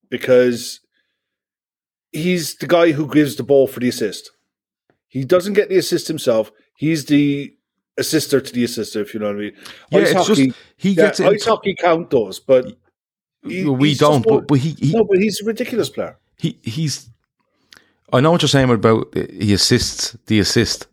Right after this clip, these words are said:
Speaker 2: but what I'm saying is, just in tight little spaces, right? Where in times gone by, or different players, or even players in this squad now would have just played that back to Robertson, you know,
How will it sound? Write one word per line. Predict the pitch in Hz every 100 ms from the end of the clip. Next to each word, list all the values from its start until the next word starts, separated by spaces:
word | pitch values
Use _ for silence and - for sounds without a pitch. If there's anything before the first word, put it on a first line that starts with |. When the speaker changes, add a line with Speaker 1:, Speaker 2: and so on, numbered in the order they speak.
| -
Speaker 2:
but |
what | 120
I'm | 131
saying | 120 135
is, | 123 - _ _ _ _
just | - 180
in | 180
tight | - 165 151
little | 139 117
spaces, | - 135 135 - - 123 - _
right? | 120 107 131 _ _ - _
Where | 127 131 123 113 - -
in | -
times | 123 135 139 131
gone | 120 107
by, | 110 117
or | 113
different | 113 175 160
players, | 139 139 139 127
or | 117
even | 165 156
players | 151 151 120
in |
this | 131
squad | - 135 127
now | 117 120
would | 113 104
have |
just | 95 107 - - _ _ _ _
played | - 117
that | 98
back | 95 87
to | 92
Robertson, | 85 85 - - _ _ _ _ _
you | -
know, | 101